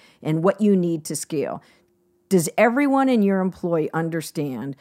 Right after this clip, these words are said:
that you expect, first and foremost, honesty?" Because that's how you collect the opinions and that's how you make decisions moving forward as a business. <clears throat> And a lot of people assume that,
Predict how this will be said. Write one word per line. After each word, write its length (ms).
that 180
you 260
expect, 640
first 400
and 120
foremost, 680
honesty?" 640
Because 260
that's 300
how 80
you 160
collect 480
the 100
opinions 480
and 140
that's 240
how 80
you 180
make 180
decisions 580
moving 280
forward 300
as 120
a 60
business. 500
<clears throat> 640
And 480
a 60
lot 240
of 140
people 320
assume 500
that, 380